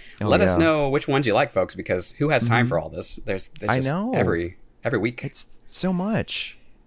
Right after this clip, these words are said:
Speaker 2: Um,
Speaker 1: Oversaturation.
Speaker 2: and, uh, no, but,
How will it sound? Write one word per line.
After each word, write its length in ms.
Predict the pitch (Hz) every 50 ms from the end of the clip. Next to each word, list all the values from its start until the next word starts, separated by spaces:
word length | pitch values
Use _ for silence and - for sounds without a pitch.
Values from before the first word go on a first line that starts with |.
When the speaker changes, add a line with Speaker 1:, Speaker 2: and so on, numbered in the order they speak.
| _ _ _ -
Speaker 2:
Um, 400 | 92 90 87 87 85 85 85 90 - _ _ _ _ _ - - _ _ _ _ - - _ -
Speaker 1:
Oversaturation. 920 | 156 190 180 123 107 - - 98 92 - - - 110 156 202 - - 127
Speaker 2:
and, 100 | 87 -
uh, 100 | - - - - - - - - - - - - - - - - -
no, 560 | 117 113 117 139 170 - 87 151 - - - - - - - - - -
but, 240 | - 98 95 92 -